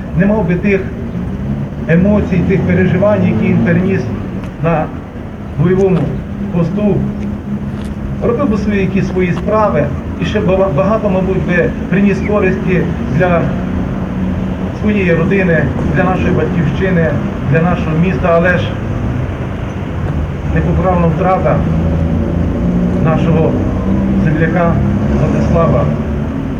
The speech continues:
знову і знову сколихнула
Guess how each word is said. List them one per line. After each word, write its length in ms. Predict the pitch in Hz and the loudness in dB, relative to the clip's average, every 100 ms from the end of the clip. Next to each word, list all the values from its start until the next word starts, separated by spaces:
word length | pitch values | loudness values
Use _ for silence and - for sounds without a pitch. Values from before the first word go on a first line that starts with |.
| - - - - - - - - - - 190 | -4 -6 -6 -6 -6 -6 -6 -6 -4 0 2
знову 200 | 208 190 | 2 2
і 160 | 185 | 2
знову 440 | 165 202 190 151 110 110 - - - - | 2 2 2 2 0 0 -2 -4 -4 -2
сколихнула 600 | - 165 170 185 180 160 | 0 2 2 2 2 2